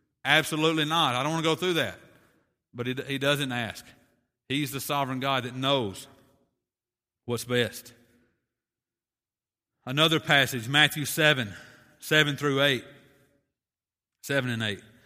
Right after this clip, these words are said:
"Ask and it will be given to you. Seek and you will find. Knock and it will be opened to you. For everyone who asks receives, and he who seeks finds, and to him who knocks it will be opened." The context of this passage is,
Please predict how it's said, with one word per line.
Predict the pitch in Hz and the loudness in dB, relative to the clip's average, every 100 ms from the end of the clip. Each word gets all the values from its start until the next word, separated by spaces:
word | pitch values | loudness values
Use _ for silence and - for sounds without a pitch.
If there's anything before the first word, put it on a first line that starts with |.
| _ _ _ _ - | _ _ _ _ 2
"Ask | 135 160 156 | 6 6 6
and | 160 | 0
it | |
will | 160 147 | 0 0
be | 147 | 2
given | 151 160 151 | 2 2 0
to | 127 | -2
you. | 120 | -4
Seek | 107 - 165 165 | -4 2 2 2
and | 156 | -2
you | 151 | -2
will | 147 | -2
find. | 135 147 143 127 120 | -2 -2 0 0 0
Knock | 147 170 - | 2 2 0
and | 156 | -2
it | 156 | -4
will | 147 | -4
be | 147 | -4
opened | 139 151 - 104 90 - _ _ _ - | 0 -2 -2 -8 -10 -20 _ _ _ -6
to | 165 | -2
you. | 160 123 104 90 - _ _ _ _ - | -2 -4 -8 -10 -16 _ _ _ _ -12
For | 131 | 0
everyone | 151 170 175 165 170 | 4 6 4 4 2
who | 160 156 | 2 0
asks | 147 160 160 - | 2 2 0 -2
receives, | 135 - 156 147 123 | -6 -2 0 0 -2
and | 120 | -2
he | 160 | -2
who | 151 156 | 0 -2
seeks | - 160 151 123 | -2 -2 -4 -4
finds, | - 143 127 117 - - - | -4 0 0 -4 -10 -18 -12
and | 139 127 | -8 -6
to | 123 | -4
him | 156 180 123 110 110 - _ _ _ _ _ _ _ _ - | 2 4 2 -2 -8 -14 _ _ _ _ _ _ _ _ -8
who | 135 | -4
knocks | 135 156 127 123 - | 0 2 2 -2 -10
it | 127 | -10
will | 123 | -4
be | 123 123 | -2 0
opened." | 127 104 85 - _ _ _ _ _ _ _ _ _ _ _ _ _ _ _ _ _ _ _ | -2 -4 -12 -16 _ _ _ _ _ _ _ _ _ _ _ _ _ _ _ _ _ _ _
The | - | -8
context | 131 160 156 160 135 | -2 0 2 0 -2
of | 139 | -6
this | 160 | -6
passage | - 156 147 156 135 | 0 0 0 -2 -6
is, | 127 | -8